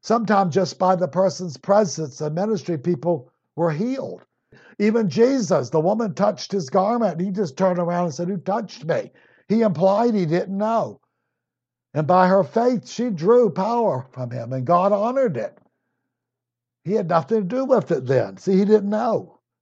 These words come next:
He said, "Who touched me?" The Father didn't tell him. He didn't need to know. She answered what had happened, okay? So every gift and ministry,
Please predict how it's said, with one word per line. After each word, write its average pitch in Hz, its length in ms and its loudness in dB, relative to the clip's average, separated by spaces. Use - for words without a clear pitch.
He 185 80 -8
said, 196 160 -4
"Who 180 100 -4
touched - 480 -12
me?" 87 320 -16
The 175 100 2
Father 190 400 4
didn't 196 260 -2
tell 214 280 0
him. 135 120 -4
He 147 80 -4
didn't 170 200 -4
need 170 200 -4
to 180 80 -8
know. 185 360 -6
She 190 260 0
answered 202 600 -4
what 127 160 -4
had 143 80 -4
happened, 185 540 -6
okay? 143 260 -12
So 175 180 -4
every 240 440 0
gift 165 420 0
and 147 140 -2
ministry, 185 640 -4